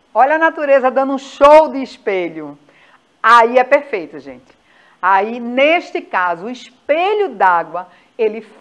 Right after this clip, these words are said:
faz o reflexo, né? A ref-, a, exatamente igual. E aí eu tenho a simetria de reflexão matemática e natural.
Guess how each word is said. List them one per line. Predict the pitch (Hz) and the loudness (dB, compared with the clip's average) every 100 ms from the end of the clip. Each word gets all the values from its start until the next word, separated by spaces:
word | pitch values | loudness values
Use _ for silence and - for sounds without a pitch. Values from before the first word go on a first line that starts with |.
| - | -6
faz | 240 269 302 339 - _ _ 254 | -2 -2 -4 -8 -14 _ _ -10
o | |
reflexo, | 226 254 - - 185 175 170 - - - _ - | -4 -4 -6 -10 -4 -4 -6 -12 -20 -20 _ -10
né? | 240 - - _ _ _ | -8 -8 -10 _ _ _
A | 196 | -6
ref-, | 180 208 277 - _ _ _ _ _ _ - | -6 -6 -8 -12 _ _ _ _ _ _ 0
a, | 208 202 202 196 - _ _ _ _ _ _ | 4 4 4 0 -8 _ _ _ _ _ _
exatamente | 311 349 294 254 285 285 269 233 247 247 | -2 0 0 2 2 4 0 -2 -8 -10
igual. | 269 170 147 131 - _ _ _ - | -10 -4 -4 -4 -14 _ _ _ -6
E | 233 | 0
aí | 208 214 | 0 0
eu | 226 | -6
tenho | 226 196 190 | -8 -12 -12
a | |
simetria | 190 208 185 180 - 175 170 170 _ _ | -14 -14 -12 -12 -16 -20 -14 -14 _ _
de | 160 | -14
reflexão | 170 175 - 160 151 _ - 160 175 - _ 175 | -12 -12 -10 -10 -10 _ -14 -12 -14 -16 _ -8
matemática | 180 175 165 160 190 - - 262 _ _ - | -8 -8 -8 -6 -6 -8 -18 -18 _ _ -10
e | 285 294 - | -8 -8 -10
natural. | 254 254 302 214 139 - | -10 -8 -8 -6 -6 -8